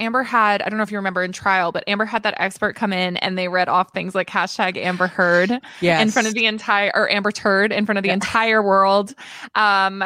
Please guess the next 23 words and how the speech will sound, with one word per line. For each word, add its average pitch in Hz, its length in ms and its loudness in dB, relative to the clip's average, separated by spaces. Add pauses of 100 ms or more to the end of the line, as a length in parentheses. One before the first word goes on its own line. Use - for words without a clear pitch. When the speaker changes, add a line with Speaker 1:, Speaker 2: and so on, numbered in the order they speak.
(140)
Speaker 1:
what 214 220 -2
was 220 80 -10
the 233 160 -6
other 208 240 -6
one? 196 360 -4
Waldman 202 520 4
Yawns, 190 500 4
which 202 200 -2
they 202 160 -2
were 196 40 0
talking 196 360 -4
about 185 240 0
the 180 180 0
Adam 180 360 0
Waldman. 175 680 -2 (160)
They 175 140 0
were, 175 240 -2 (140)
it 190 100 -4
was 170 100 0
Speaker 2:
Yeah. 196 120 -2
Speaker 1:
a - 20 -10
play 180 480 2
because 226 260 2